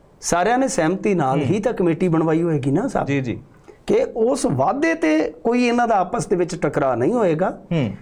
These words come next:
Speaker 1: ਉਹ ਤੇ ਸਾਰੇ ਹੀ ਸਹਿਮਤ ਹੋ ਜਾਣਗੇ ਕਿ ਵਧਾਓ, ਵਧਾਓ ਯਾਰ, ਮਹਿੰਗਾਈ ਬੜੀ ਵਧੀ ਆ।
Speaker 2: ਸਹੀ ਗੱਲ।
Speaker 1: ਪਰ ਇਹਨਾਂ ਦਾ ਜਿਹੜਾ ਵਿਰੋਧ ਹੋਏਗਾ, ਵਿਰੋਧ ਹੋਏਗਾ ਇਹਨਾਂ ਦਾ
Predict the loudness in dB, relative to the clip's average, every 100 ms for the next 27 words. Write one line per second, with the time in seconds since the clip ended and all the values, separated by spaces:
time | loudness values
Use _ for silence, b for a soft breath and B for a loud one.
0 | -4 -2 0 0 2 2 2 0 -2 -2
1 | 0 0 0 0 0 0 0 0 2 2
2 | 2 2 2 2 0 0 0 0 2 2
3 | 0 -8 -4 -4 0 0 0 2 2 2
4 | 2 0 2 2 2 2 2 2 0 2
5 | 0 -2 B -4 0 2 2 2 2 0
6 | 0 -2 -2